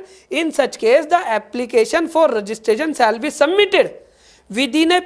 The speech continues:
period of thirty days from the date of issuance of order upholding the liability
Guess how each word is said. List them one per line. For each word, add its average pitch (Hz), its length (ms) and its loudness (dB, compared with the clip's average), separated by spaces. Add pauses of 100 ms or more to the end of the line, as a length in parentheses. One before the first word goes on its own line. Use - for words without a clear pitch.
period 254 360 2
of 370 120 -10
thirty 220 480 2
days 247 360 2 (300)
from 233 280 0
the 330 120 2 (100)
date 220 260 2
of 370 300 2
issuance 285 520 -6
of 339 180 -2 (160)
order 247 200 4 (100)
upholding 269 600 2
the 320 120 2
liability 233 580 -2